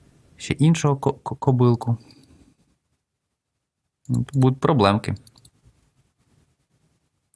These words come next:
Дає суперник можливість моїм фігурам розкрутитись.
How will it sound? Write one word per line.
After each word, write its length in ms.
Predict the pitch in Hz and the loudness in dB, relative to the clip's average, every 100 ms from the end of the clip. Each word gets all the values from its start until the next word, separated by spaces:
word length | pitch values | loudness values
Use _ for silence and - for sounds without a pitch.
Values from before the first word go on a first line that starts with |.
| - _ _ _ _ _ _ _ _ _ _ _ _ _ | -12 _ _ _ _ _ _ _ _ _ _ _ _ _
Дає 260 | 101 95 92 | 0 2 2
суперник 540 | 98 - 95 92 - | -2 0 0 0 -2
можливість 520 | 98 98 92 92 - | -4 0 -2 -2 -4
моїм 520 | 95 92 95 101 95 | -2 -2 0 0 -2
фігурам 360 | - 95 98 92 | -4 -4 -2 0
розкрутитись. 840 | 95 - 95 - 87 - - - | -2 -4 -6 -4 -6 -6 -16 -20